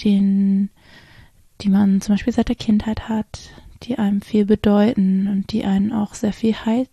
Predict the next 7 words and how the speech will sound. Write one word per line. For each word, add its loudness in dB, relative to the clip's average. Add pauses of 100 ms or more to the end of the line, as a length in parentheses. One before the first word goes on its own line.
Halt -2
geben -2
können -2
in -2 (760)
solchen -4
Momenten 0 (120)
und -4